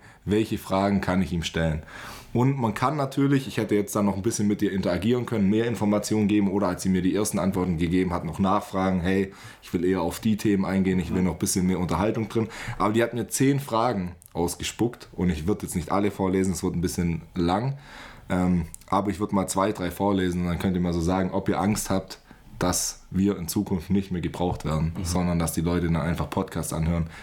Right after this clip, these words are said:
Speaker 1: die von Chat G P T oder anderen künstlichen Intelligenzen gemacht werden. Eine Frage, was sind einige der wichtigsten Lektionen, die Sie im Leben gelernt haben und wie haben sie Ihre Sichtweise verändert? Andere Frage,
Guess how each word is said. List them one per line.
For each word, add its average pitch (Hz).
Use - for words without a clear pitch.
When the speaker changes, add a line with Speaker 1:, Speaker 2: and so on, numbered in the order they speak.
Speaker 1:
die 90
von 82
Chat 90
G 80
P 80
T 98
oder 90
anderen 85
künstlichen 85
Intelligenzen 80
gemacht 78
werden. 67
Eine 143
Frage, 135
was 135
sind 135
einige 117
der 98
wichtigsten 110
Lektionen, 107
die 92
Sie 110
im 110
Leben 101
gelernt 92
haben 110
und 95
wie 107
haben 95
sie 95
Ihre 87
Sichtweise 82
verändert? 82
Andere 123
Frage, 123